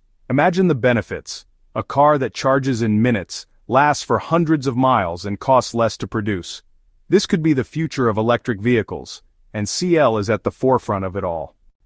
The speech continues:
The development of sodium-ion batteries also has far-reaching implications beyond just electric cars. These batteries could be used to power a wide variety of industries,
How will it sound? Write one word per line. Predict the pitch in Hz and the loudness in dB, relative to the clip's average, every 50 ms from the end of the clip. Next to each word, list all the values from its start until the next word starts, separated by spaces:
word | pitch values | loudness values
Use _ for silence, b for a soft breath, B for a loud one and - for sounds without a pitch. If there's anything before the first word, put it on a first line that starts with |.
| - _ | -18 _
The | 127 131 | 0 4
development | 127 139 135 180 202 220 208 180 160 135 | 4 6 6 6 4 4 2 0 0 0
of | 131 104 | 0 -2
sodium-ion | - - 156 151 156 151 143 127 127 123 127 123 117 110 107 | 0 2 2 4 4 4 4 4 4 2 2 2 2 0 2
batteries | 90 110 107 110 110 107 107 107 - | 2 2 2 4 2 2 0 -2 -4
also | - - 147 170 - - 147 | -2 0 0 0 2 0 0
has | 123 127 117 - | 2 2 0 0
far-reaching | - - - 170 175 170 160 143 143 131 - 127 120 | -4 0 2 4 4 4 4 4 2 2 2 0 0
implications | 120 117 - 113 110 - - 135 127 120 - 117 104 101 92 | 0 0 0 -4 -8 -4 0 0 0 0 0 -2 -2 -2 0
beyond | 98 113 113 113 113 117 | 0 2 2 2 2 2
just | 107 113 113 - - | 2 0 -2 0 0
electric | 117 107 107 104 - - 104 82 | 0 2 2 0 0 -2 -8 -8
cars. | - - 110 98 82 - 98 - - - _ _ _ _ _ _ _ _ - | -2 0 0 0 0 -4 -10 -16 -20 -20 _ _ _ _ _ _ _ _ 2
These | 123 156 165 131 | 2 4 4 4
batteries | 127 147 147 147 139 139 131 123 - | 4 4 4 6 4 4 2 2 2
could | - 139 117 | 0 -2 0
be | 110 120 | 2 2
used | 117 127 139 143 127 - | 4 4 4 4 2 0
to | 123 | -4
power | - 123 120 117 110 110 104 | -2 0 2 2 2 2 2
a | 110 107 | 2 0
wide | 104 104 120 139 151 156 151 127 | 2 2 2 4 4 4 2 2
variety | 120 123 117 113 117 117 117 117 | 0 2 4 4 4 4 4 2
of | 107 98 | 2 2
industries, | 117 110 101 98 - - - 90 78 - - - | 0 0 0 -2 -6 -6 -10 -10 -10 -12 -16 -20